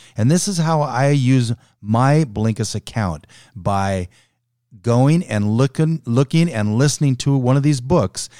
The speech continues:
and deciding, is it worth buying the book to get in more deeper? So at that point, if you think you want more, you can buy the book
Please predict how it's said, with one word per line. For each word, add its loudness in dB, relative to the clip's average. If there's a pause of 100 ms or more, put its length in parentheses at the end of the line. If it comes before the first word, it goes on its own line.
(160)
and 0
deciding, 2 (160)
is -2
it 0
worth 2
buying -2
the 0
book -2 (420)
to -4
get -4 (180)
in -2
more -6 (160)
deeper? -6 (440)
So -2
at -8
that -2
point, 0
if -12
you -8
think -4
you 0
want 0
more, 2
you 0
can -2
buy -2
the 0
book -4